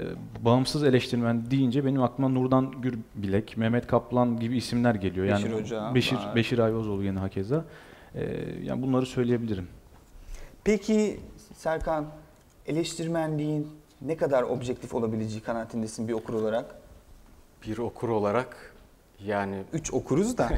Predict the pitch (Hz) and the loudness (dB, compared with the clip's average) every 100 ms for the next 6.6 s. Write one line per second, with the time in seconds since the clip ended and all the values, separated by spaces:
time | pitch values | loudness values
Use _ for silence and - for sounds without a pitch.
0 | 143 156 - - 120 - - - 160 147 | 0 -2 -2 0 0 0 -2 -2 2 6
1 | 98 120 120 - - - - 104 - 120 | 6 6 0 -8 -18 -20 -16 -14 -4 2
2 | 107 98 - 98 92 - 92 87 127 139 | 2 0 -6 -8 -8 -6 -6 -4 -4 -4
3 | 185 - - - - - - - - - | -8 -10 -20 -20 -20 -20 -20 -20 -20 -8
4 | 98 101 131 139 135 - 131 123 135 - | -4 0 0 0 -2 8 10 10 6 6
5 | 127 120 120 120 127 113 107 104 117 - | 8 10 12 10 8 2 2 0 -2 -8
6 | - - - - - 113 | -14 -20 -20 -20 -6 -6